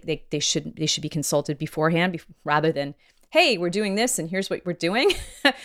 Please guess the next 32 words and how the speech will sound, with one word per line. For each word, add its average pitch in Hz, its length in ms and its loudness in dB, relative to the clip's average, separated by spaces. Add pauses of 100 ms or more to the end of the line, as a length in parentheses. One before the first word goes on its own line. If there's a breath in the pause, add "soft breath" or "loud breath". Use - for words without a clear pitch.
(220 loud breath)
Um, 170 380 4
there's 170 260 0
ju-, 165 140 -2 (460)
th-, 175 160 0
that, 165 220 2
you 170 80 -2
know, 147 100 -2
so 160 140 -6
that 160 140 2
which 170 120 -4
speaks - 340 -4
to - 80 -12
the - 60 -6
participation 175 800 0
of, 156 400 0 (720 soft breath)
of 170 360 6
the 170 80 -4
peoples 185 420 -4
there. 196 280 2
But - 160 0
by 226 120 4
the 247 80 2
way, 233 300 0 (120)
are 185 120 6
they 180 200 4
working? 196 520 -2
Are, 170 180 0 (100)
is 175 160 -2
there, 185 260 2
are 170 120 2
there 190 120 2
jobs - 760 -2